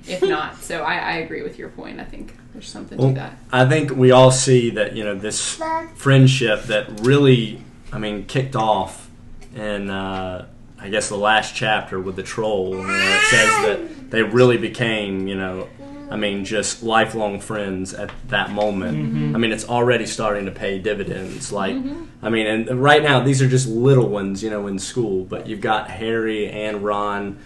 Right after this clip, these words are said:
Speaker 2: both getting help from Hermione with homework, and, you know, she makes them do it themselves, you know, 'cause how else are they gonna learn? But then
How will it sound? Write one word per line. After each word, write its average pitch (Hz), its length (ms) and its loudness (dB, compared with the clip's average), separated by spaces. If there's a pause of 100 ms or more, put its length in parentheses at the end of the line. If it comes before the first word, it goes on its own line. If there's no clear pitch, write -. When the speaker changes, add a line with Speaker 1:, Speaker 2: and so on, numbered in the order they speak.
(240)
Speaker 2:
both 147 320 6
getting 127 300 2
help 107 420 0
from 104 420 -6 (340)
Hermione 104 460 -2
with 101 180 -2
homework, 101 640 -6
and, 98 160 -6
you 98 60 -8
know, 95 140 -6
she 120 160 -4
makes 120 300 0
them 117 200 -2
do 110 200 -2
it 110 260 -4
themselves, 101 640 -4
you 110 60 -8
know, 98 120 -8
'cause 101 220 -8 (220)
how 120 240 4
else 110 240 0
are 113 80 -2
they 104 100 -2
gonna 104 180 -4
learn? 98 440 -4
But 113 160 0
then 151 360 2